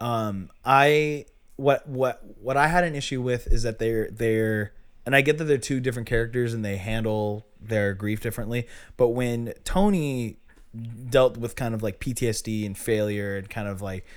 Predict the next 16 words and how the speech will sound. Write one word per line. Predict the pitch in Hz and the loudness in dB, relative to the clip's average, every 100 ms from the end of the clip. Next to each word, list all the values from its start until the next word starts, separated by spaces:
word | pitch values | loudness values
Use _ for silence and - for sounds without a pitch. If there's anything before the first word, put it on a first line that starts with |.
| - | -14
struggling | - - 117 110 107 104 | -6 0 2 2 0 -2
with | 98 | -2
that, | 104 101 | 0 0
and | 98 | 0
he | 101 | -2
was | 107 98 | -2 -2
having | 107 101 | -2 -2
anxiety, | 98 95 110 113 110 98 92 - - - - - | -4 -2 2 2 2 -2 -6 -14 -20 -20 -20 -2
they | 120 | 8
handled | - 156 151 143 | 10 12 10 6
that | 127 104 | 6 4
in | 117 | 2
a | |
more | 117 110 | -2 0
mature | 104 - 123 107 | -2 4 6 6
way. | 104 104 110 | 6 2 0